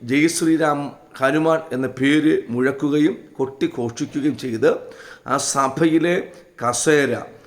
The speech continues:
അടിച്ചു തകർത്തു, സഭയിലെ കുരിശ് തകർത്തു കളഞ്ഞു. സഭയിലെ ആരാധനാലയത്ത് സൂക്ഷിച്ചിരുന്ന സകല സാമഗ്രികളെയും ഇവന്മാർ അടിച്ചു തകർത്തു. തീർന്നില്ല. അതിനുശേഷം ഈ സഭയുടെ ചുവരിൽ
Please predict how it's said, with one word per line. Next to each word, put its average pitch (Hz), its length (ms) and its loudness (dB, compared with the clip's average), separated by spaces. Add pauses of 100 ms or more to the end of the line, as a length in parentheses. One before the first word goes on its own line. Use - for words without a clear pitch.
(280)
അടിച്ചു 131 280 -4
തകർത്തു, 139 360 0 (300)
സഭയിലെ 147 680 0
കുരിശ് - 480 0 (280)
തകർത്തു 123 260 -2
കളഞ്ഞു. 143 280 0 (360)
സഭയിലെ 165 760 0
ആരാധനാലയത്ത് 147 920 0
സൂക്ഷിച്ചിരുന്ന 139 460 -6
സകല 147 320 -4
സാമഗ്രികളെയും 143 960 2 (440)
ഇവന്മാർ 151 460 2 (340)
അടിച്ചു 151 440 -2
തകർത്തു. 135 320 0 (260)
തീർന്നില്ല. 160 600 2
അതിനുശേഷം 151 640 0 (480)
ഈ 151 180 2
സഭയുടെ 160 500 2
ചുവരിൽ 165 680 2